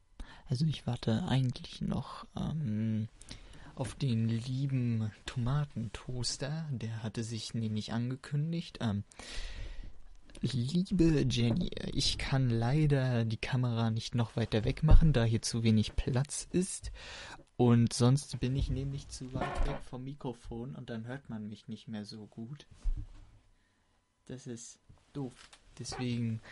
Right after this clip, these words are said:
muss ich mein Gesicht ein wenig dichter in die Kamera halten, aber das ist ja nichts Schlimmes, hoffe ich.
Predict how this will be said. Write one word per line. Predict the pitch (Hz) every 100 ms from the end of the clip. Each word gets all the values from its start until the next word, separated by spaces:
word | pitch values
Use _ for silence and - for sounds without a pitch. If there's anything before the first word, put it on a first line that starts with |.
| - - - - -
muss | 139 147
ich | 135
mein | 123 123
Gesicht | 120 110 123 - -
ein | 120 110 107 113 120
wenig | 135 202 208 196 175 147 123
dichter | 127 139 - 120 -
in | 120
die | 120
Kamera | 131 123 123 120 120
halten, | 123 127 139 143 170 -
aber | - - 165 - - - - - - - - - - - - - - - - - - - - _ - _ _ - -
das | - 87 - -
ist | - 131 120 117
ja | 117 120 113 110 113
nichts | 117 117 113 117 117 - - - -
Schlimmes, | - - - - - 170 170 - - - 107 - 160 175 156 120 101 - - - - - - - - - -
hoffe | 147 - 139
ich. | - 147 147 - -